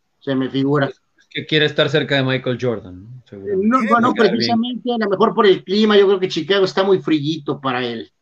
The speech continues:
Speaker 3: Oye, lo que
Speaker 1: Este
Speaker 3: son, lo que son las cosas, ¿cómo te vas de Los Ángeles y te vuelves invisible, ¿no? Este, eh, eh, eh,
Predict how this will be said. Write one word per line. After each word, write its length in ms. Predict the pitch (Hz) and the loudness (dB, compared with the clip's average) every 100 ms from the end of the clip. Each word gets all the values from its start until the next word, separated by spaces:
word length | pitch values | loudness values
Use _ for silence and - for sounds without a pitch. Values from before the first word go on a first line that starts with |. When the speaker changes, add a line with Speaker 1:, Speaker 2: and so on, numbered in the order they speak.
| _ | _
Speaker 3:
Oye, 160 | - 202 | -14 -8
lo 120 | 127 | -4
que 60 | 123 | -4
Speaker 1:
Este 120 | 160 - | -6 -10
Speaker 3:
son, 140 | 127 | -8
lo 100 | 123 | -8
que 100 | - | -10
son 180 | 156 247 | -10 -8
las 160 | 320 - | -8 -10
cosas, 480 | 494 480 294 330 _ _ _ | -10 -8 -10 -12 _ _ _
¿cómo 560 | 190 226 254 277 - _ _ _ _ _ _ _ _ - | -12 -10 -10 -12 -16 _ _ _ _ _ _ _ _ -10
te 100 | 170 | -6
vas 180 | 220 | -6
de 80 | 269 | -6
Los 140 | 254 185 | -10 -10
Ángeles 560 | 220 208 320 415 - _ _ _ _ _ _ _ _ _ _ _ _ _ _ _ _ _ _ _ | -10 -10 -10 -12 -18 _ _ _ _ _ _ _ _ _ _ _ _ _ _ _ _ _ _ _
y 100 | 139 | -12
te 100 | 170 | -4
vuelves 260 | 202 294 233 | -4 -4 -4
invisible, 500 | 196 190 330 403 202 | -8 -4 -4 -4 -6
¿no? 140 | - _ _ _ _ _ _ _ _ _ _ | -12 _ _ _ _ _ _ _ _ _ _
Este, 580 | 160 156 - 160 151 147 | -12 -12 -12 -8 -8 -8
eh, 640 | 151 151 143 139 135 139 147 | -10 -10 -8 -8 -10 -12 -14
eh, 300 | 139 139 147 | -14 -12 -12
eh, 360 | 143 135 139 | -12 -10 -12